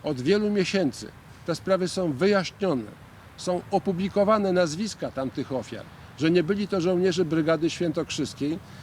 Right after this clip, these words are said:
nie upoważnia pana do tego, żeby udawać, że pan tego nie wie.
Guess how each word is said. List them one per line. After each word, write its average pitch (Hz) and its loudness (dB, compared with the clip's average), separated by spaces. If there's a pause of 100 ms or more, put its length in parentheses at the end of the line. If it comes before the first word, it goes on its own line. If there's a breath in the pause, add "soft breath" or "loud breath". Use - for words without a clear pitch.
(180 loud breath)
nie 190 6
upoważnia 196 2
pana 175 2
do 156 0
tego, 123 -4 (280)
żeby 156 0
udawać, 180 4
że 196 -4
pan 202 -2
tego 214 -2
nie 247 6
wie. 110 -6